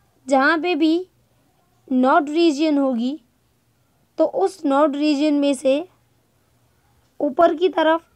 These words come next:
शूट सिस्टम और नीचे की तरफ रूट सिस्टम जो है, वो डेवलप होगी। तो ऐसे structure जो कि modified stem है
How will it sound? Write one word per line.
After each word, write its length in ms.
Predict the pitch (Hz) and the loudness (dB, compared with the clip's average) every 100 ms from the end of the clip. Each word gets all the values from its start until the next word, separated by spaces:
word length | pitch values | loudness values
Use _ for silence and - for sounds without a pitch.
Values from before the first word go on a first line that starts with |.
| _ | _
शूट 340 | - 302 330 | -6 -2 -4
सिस्टम 500 | - 359 339 - 349 392 _ _ - | -4 -8 -6 -4 -4 -6 _ _ -4
और 160 | 302 | -2
नीचे 400 | 277 294 277 349 | 0 -2 -4 -6
की 160 | 302 330 | -4 -4
तरफ 340 | 285 294 339 _ _ _ _ 277 | -2 -2 -4 _ _ _ _ -4
रूट 300 | 262 330 - | -2 -2 -4
सिस्टम 480 | 320 - 302 285 | -6 -4 -4 -4
जो 160 | 269 269 | -2 -2
है, 240 | 262 311 - _ _ _ _ | -2 -6 -14 _ _ _ _
वो 220 | 247 311 339 | -6 -2 0
डेवलप 520 | 285 247 269 277 - | -2 -2 -2 -4 -4
होगी। 300 | 254 220 240 - _ _ _ _ _ _ _ _ _ _ _ _ _ _ | -6 -4 -8 -12 _ _ _ _ _ _ _ _ _ _ _ _ _ _
तो 320 | 302 311 359 - _ _ _ _ _ _ _ _ - | 0 2 0 -6 _ _ _ _ _ _ _ _ -6
ऐसे 580 | 277 294 359 370 392 320 _ _ | -2 -2 -4 -4 -4 -8 _ _
structure 600 | - - 302 294 349 349 | -12 -4 -2 -2 -4 -2
जो 180 | 302 320 | 0 0
कि 320 | 320 320 370 _ _ _ _ _ _ _ _ - | 2 0 0 _ _ _ _ _ _ _ _ -12
modified 640 | 240 254 269 339 - 349 311 | -4 0 2 2 0 -4 -4
stem 520 | - - 302 330 311 | -10 -6 -2 0 0
है 180 | 311 | -2